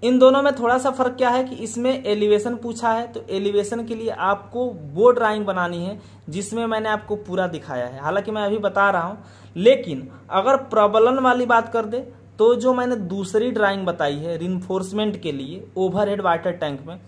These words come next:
आपको दो वीडियो मिलेंगे। पहला वीडियो आपका मिलेगा, पहला वीडियो आपका मिलेगा जो, आ, वो होगा ओवरहेड वाटर टैंक का, ओवरहेड वाटर टैंक का मिलेगा,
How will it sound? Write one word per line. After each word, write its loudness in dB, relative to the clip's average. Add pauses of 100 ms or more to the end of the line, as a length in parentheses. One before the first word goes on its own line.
(120)
आपको 2
दो 8
वीडियो -2
मिलेंगे। 0
पहला 2
वीडियो 0
आपका 0
मिलेगा, -4 (800)
पहला 2
वीडियो 4
आपका 2
मिलेगा 0
जो, -6 (220)
आ, -4 (400)
वो 4
होगा 2 (420)
ओवरहेड 4
वाटर 4
टैंक -4
का, -4
ओवरहेड 0 (560)
वाटर 2 (160)
टैंक 2
का 0
मिलेगा, -8